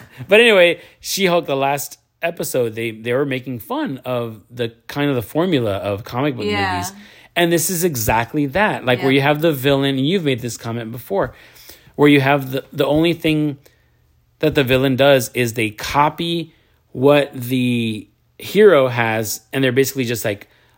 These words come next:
Speaker 1: a dark or an evil version of the hero.
Speaker 2: Mm-hmm.
Speaker 1: And that's all it is. And it's just the same thing every time. And that's exactly what this was. He's like a demon version of, you know, with these powers, and they're just equally matched, you
Speaker 2: Yeah.
Speaker 1: know? I don't know. It just gets so,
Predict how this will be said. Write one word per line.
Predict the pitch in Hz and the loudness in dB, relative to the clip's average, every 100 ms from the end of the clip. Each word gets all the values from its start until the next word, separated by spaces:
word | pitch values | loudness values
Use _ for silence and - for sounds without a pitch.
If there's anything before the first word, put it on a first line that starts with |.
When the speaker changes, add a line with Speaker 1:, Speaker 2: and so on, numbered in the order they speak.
| _ - | _ -6
Speaker 1:
a | 110 | -6
dark | 98 - 107 110 107 - - | -6 -6 0 0 0 -8 -4
or | 110 | -2
an | 104 143 | -2 -2
evil | 143 131 127 | 0 0 -2
version | 110 110 101 104 98 | -2 -2 -2 -4 -6
of | - 107 101 98 | -4 -2 -2 -6
the | |
hero. | 95 - 113 87 82 | -10 -10 -10 -10 -10
Speaker 2:
Mm-hmm. | - 98 220 | -12 -14 -14
Speaker 1:
And | - - | -16 -10
that's | 151 151 | -4 -4
all | - 156 156 | -2 -2 -2
it | |
is. | 160 165 113 | -2 -2 -4
And | 113 | -6
it's | 113 110 | -6 -6
just | 123 | -8
the | 123 | -6
same | - 127 127 | -6 -4 -4
thing | 117 123 113 | -4 -8 -8
every | 101 104 101 | -8 -10 -10
time. | 151 | -8
And | 127 | -8
that's | 107 117 | -8 -10
exactly | 113 107 113 | -10 -12 -12
what | 107 98 | -14 -12
this | 117 - | -12 -12
was. | 92 90 - _ _ | -14 -16 -20 _ _
He's | 117 | -10
like | 107 | -6
a | 101 | -6
demon | 95 120 117 113 104 98 | -6 -4 -4 -2 -4 -6
version | 95 95 160 160 | -8 -8 -10 -14
of, | - 90 87 90 - _ _ _ _ _ | -12 -10 -10 -14 -20 _ _ _ _ _
you | 110 | -12
know, | 92 | -10
with | 92 | -10
these | 92 87 | -10 -12
powers, | - 98 90 82 85 | -8 -6 -6 -6 -4
and | - 85 | -6 -6
they're | 85 82 | -14 -14
just | 87 87 - | -14 -14 -8
equally | - 123 120 104 90 | -6 -4 -4 -6 -6
matched, | 95 85 - - - - | -8 -10 -10 -14 -12 -14
you | |
Speaker 2:
Yeah. | 180 170 | -10 -10
Speaker 1:
know? | 87 98 - _ _ _ _ _ - | -10 -14 -18 _ _ _ _ _ -4
I | 139 | -2
don't | 120 | 0
know. | |
It | 95 | -4
just | 104 - | -8 -10
gets | 120 | -8
so, | - 127 117 110 | -6 -4 -4 -4